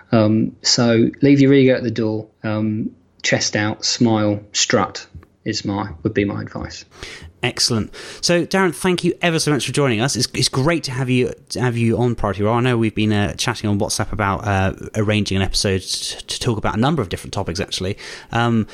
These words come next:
Speaker 2: before we move into the final two questions, have you got any shout-outs?
Speaker 1: Yeah, um, shout out to, um, so I do a, a show with, um, Rob on the Honest Wargamer, uh, Darren's List Diaries. Uh, we try and get one out every month.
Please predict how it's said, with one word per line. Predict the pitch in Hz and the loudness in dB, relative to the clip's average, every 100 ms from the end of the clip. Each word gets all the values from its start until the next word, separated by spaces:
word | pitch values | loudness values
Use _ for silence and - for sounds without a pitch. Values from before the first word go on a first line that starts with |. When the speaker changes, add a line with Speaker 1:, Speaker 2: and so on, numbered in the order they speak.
| - - | -16 -8
Speaker 2:
before | 123 - 185 170 | -8 -2 0 2
we | 160 160 | 2 2
move | 151 135 | 2 2
into | 127 127 | 0 -2
the | |
final | 123 143 135 120 | -2 0 2 0
two | - 120 | 0 -2
questions, | 131 110 - 90 98 | -2 -2 -4 -4 -4
have | 113 | -4
you | 143 | 0
got | |
any | 143 | 0
shout-outs? | - 160 151 175 175 - - - _ - - - - | 0 0 0 0 -2 -6 -12 -14 _ -16 -10 -4 4
Speaker 1:
Yeah, | 202 254 - - | 6 6 0 -2
um, | 180 190 185 | 2 2 2
shout | 160 220 208 | 0 -2 0
out | 196 185 - | 0 0 -2
to, | - 185 170 160 151 | -6 -2 0 0 -2
um, | 160 147 | 0 0
so | 143 185 | 2 4
I | 208 | 4
do | 190 180 175 | 6 6 6
a, | 156 156 151 147 | 2 2 2 0
a | 139 127 | -4 -4
show | - 165 180 190 | 0 2 4 2
with, | 151 143 - 160 | 2 2 0 -6
um, | 143 143 147 160 | -2 0 0 2
Rob | 165 185 | 2 4
on | 147 | 2
the | 139 | 2
Honest | 151 147 - | 0 -2 0
Wargamer, | 151 147 156 160 180 - 147 | -2 0 2 2 0 -6 -6
uh, | 139 | -4
Darren's | 131 147 143 139 143 | 0 4 6 6 6
List | 139 - | 0 2
Diaries. | 147 143 147 170 175 - - 202 | 2 4 4 2 -2 -6 -10 -6
Uh, | 135 131 | 0 4
we | 135 | 4
try | - 170 151 | 4 4 4
and | 143 | 4
get | 143 143 | 2 2
one | 139 | 2
out | 135 139 | 2 0
every | 123 131 | 2 4
month. | 131 151 - - | 4 2 -2 -16